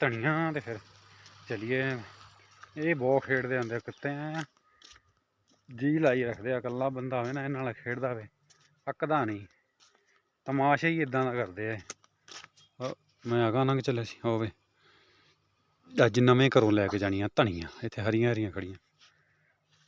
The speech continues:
ਉਹ ਵੀ ਸਬਜ਼ੀਆਂ ਵੀ ਇਹਨਾਂ ਲਾਈਆਂ। ਆ ਕੀ ਲੱਗਾ? ਸਾਰਾ ਕੁਝ ਹੀ ਲੱਗਿਆ ਹੈ ਇੱਥੇ ਤਾਂ। ਬੱਲਾਂ, ਵੇਲਾਂ, ਬੱਲਾਂ, ਬੱਲਾਂ।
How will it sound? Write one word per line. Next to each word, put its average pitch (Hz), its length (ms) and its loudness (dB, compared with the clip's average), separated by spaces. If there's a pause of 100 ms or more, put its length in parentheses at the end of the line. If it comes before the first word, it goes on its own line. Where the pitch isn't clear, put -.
(220)
ਉਹ 120 160 -14
ਵੀ 110 100 -12
ਸਬਜ਼ੀਆਂ 104 520 -14
ਵੀ 123 160 -10
ਇਹਨਾਂ 120 200 -10
ਲਾਈਆਂ। 113 580 -10 (1900)
ਆ 127 180 6
ਕੀ 131 80 2
ਲੱਗਾ? 127 340 4 (2000)
ਸਾਰਾ 127 280 10
ਕੁਝ 139 160 4
ਹੀ 143 40 6
ਲੱਗਿਆ 95 300 2
ਹੈ 101 120 -2
ਇੱਥੇ 127 200 -2
ਤਾਂ। 120 120 -4 (1600)
ਬੱਲਾਂ, 117 360 2 (140)
ਵੇਲਾਂ, 113 360 2
ਬੱਲਾਂ, 113 380 2
ਬੱਲਾਂ। 113 240 -2